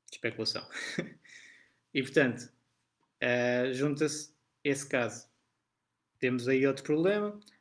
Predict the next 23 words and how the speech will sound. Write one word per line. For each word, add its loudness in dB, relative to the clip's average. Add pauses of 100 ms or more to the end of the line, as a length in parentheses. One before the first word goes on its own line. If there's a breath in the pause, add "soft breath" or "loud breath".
(160)
Muito 0
recentemente, 0
eu 2
aqui 2
não -2
sei 0 (160)
se -4
há 0
prejuízos -4
para -8
clientes, -2
se -10
não -2
há. 0
Sei -4
que -12
o, 0
que -6
o -2
seguro -2
foi, -2
foi -4
acionado. -2